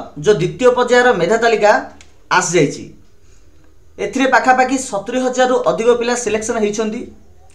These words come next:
ଯାହାକି ସି ଏଚ୍ ଇ, ସି ଏଚ୍ ଏସ୍ ଇ ଓଡ଼ିଶା ଦ୍ୱାରା ଏହାକୁ ଜଣାଯାଇଛି।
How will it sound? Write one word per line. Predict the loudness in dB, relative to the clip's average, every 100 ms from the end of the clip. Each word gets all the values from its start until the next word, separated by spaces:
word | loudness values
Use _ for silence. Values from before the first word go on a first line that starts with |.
| -20 -4
ଯାହାକି | 2 2 0
ସି | -6 0
ଏଚ୍ | 2 2 0
ଇ, | -6 -8 -14 -20
ସି | -12 0
ଏଚ୍ | 2 4
ଏସ୍ | 2 0
ଇ | -2 -4 -10 -20 -20 -4
ଓଡ଼ିଶା | -2 0 0
ଦ୍ୱାରା | 2 0 0
ଏହାକୁ | -4 -4 -4
ଜଣାଯାଇଛି। | -4 -2 0 -2 -4